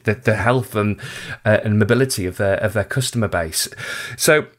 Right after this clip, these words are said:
I think what, when employees can get a little bit inward looking and go, "What's in it for me? Why am I not going, a-, able to stay at home for eighty percent pay?" I think we as business owners, as business leaders, need to be keep po-, focusing their attention on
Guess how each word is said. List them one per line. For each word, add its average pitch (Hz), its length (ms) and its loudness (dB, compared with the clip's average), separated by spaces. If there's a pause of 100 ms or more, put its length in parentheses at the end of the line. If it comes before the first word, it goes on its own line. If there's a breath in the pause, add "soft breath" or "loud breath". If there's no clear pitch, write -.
(140)
I 180 80 2
think 185 240 0
what, 180 140 6
when 156 480 0
employees 165 680 0
can 147 260 0
get 139 140 4
a - 20 4
little 135 120 4
bit - 220 2
inward 131 340 4
looking 123 400 2
and 101 100 -2
go, 104 160 2
"What's 107 280 0
in 113 80 -2
it - 40 -12
for 113 100 2
me? 113 200 4
Why 107 160 6
am 110 100 4
I 104 100 4
not 104 180 2
going, 101 520 0
a-, 113 240 0
able 113 180 2
to - 80 -4
stay 113 220 4
at 78 100 2
home 110 180 4
for 110 120 0
eighty 104 200 2
percent 95 360 -4
pay?" 117 360 2 (440 loud breath)
I 139 120 4
think 143 180 2 (100)
we 160 440 4
as 120 260 4
business 120 420 6
owners, 123 360 6
as 107 120 2
business 107 380 2
leaders, 120 420 4
need 107 140 2
to - 60 -10
be 107 100 -4
keep 113 220 -2
po-, 107 180 2
focusing 107 720 0
their 131 300 6
attention 98 440 -4
on 95 220 -4